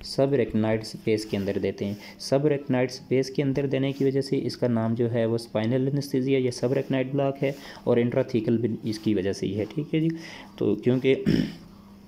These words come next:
subarachnoid स्पेस को जो है दूसरा नाम, अ, intrathecal space का नाम दिया जाता है, जिसकी वजह से इसको हमने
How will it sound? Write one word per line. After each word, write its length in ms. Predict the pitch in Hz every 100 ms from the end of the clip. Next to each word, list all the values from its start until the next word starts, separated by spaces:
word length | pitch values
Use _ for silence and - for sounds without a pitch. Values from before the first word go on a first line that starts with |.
| - -
subarachnoid 720 | 113 104 127 131 123 123 120
स्पेस 320 | - 120 117
को 200 | - 123
जो 120 | 117
है 140 | 117
दूसरा 300 | 107 107 123
नाम, 240 | 120 110 127
अ, 40 | - - - 117 101 101 101 101
intrathecal 640 | 117 110 120 117 117 113 120
space 320 | - 110 104
का 120 | -
नाम 220 | 101 98
दिया 160 | 98 98
जाता 240 | 101 98
है, 80 | 107
जिसकी 280 | 104 104 101
वजह 120 | 95
से 120 | 95
इसको 160 | 101 98
हमने 140 | 92